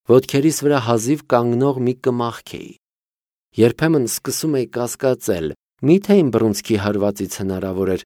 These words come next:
որ այդ վերակացուի քթից արյուն գար։ Իհարկե, նա իր ցուցմունքը տվեց որպես վկա երթվելուց հետո։ Բայց ես բանտապանների եմ ճանաչում,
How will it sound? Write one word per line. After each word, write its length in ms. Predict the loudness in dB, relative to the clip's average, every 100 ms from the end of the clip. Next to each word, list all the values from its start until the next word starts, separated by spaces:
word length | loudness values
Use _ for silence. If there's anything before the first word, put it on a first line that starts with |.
| _ -2
որ 180 | 0 0
այդ 100 | 0
վերակացուի 640 | 0 0 -2 -4 -4 -6
քթից 400 | -6 -12 -8 -8 -8 -8
արյուն 400 | -6 -6 -10 -14
գար։ 200 | -16 -20 _ _ _ _ _ _ _ _ _ _ _ -6
Իհարկե, 560 | 0 2 2 0 -4 -16 _ _ _ _ _ -2
նա 120 | 2
իր 160 | 4 2
ցուցմունքը 600 | -2 -4 0 0 2 0
տվեց 400 | 0 2 2 -2
որպես 460 | 2 2 2 -4 -4
վկա 440 | -4 -4 -2 -2 0
երթվելուց 800 | -2 -6 -8 -6 -4 -2 -4 -6
հետո։ 320 | -10 -10 -14 -16 _ _ _ _ _ _ _ _ _ -4
Բայց 180 | -2 0
ես 120 | -2
բանտապանների 880 | 0 0 0 0 0 0 0 0 0
եմ 180 | -2 -4
ճանաչում, 640 | -4 -2 -2 -4 -2 0